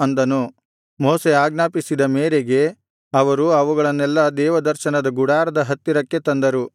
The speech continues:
ಸರ್ವಸಮೂಹದವರೆಲ್ಲರೂ ಹತ್ತಿರಕ್ಕೆ ಬಂದು ಯೆಹೋವನ ಸನ್ನಿಧಿಯಲ್ಲಿ ನಿಂತರು. ಆಗ ಮೋಶೆ ಅವರಿಗೆ,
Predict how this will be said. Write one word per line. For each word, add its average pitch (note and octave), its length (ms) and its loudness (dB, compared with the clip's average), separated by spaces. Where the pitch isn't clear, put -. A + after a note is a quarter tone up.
ಸರ್ವಸಮೂಹದವರೆಲ್ಲರೂ D3 1400 0
ಹತ್ತಿರಕ್ಕೆ D3+ 600 -2
ಬಂದು C3+ 500 0
ಯೆಹೋವನ D#3 480 0
ಸನ್ನಿಧಿಯಲ್ಲಿ D3 720 -2
ನಿಂತರು. C3+ 600 -2
ಆಗ D3 220 2
ಮೋಶೆ D3+ 440 0
ಅವರಿಗೆ, C#3 640 0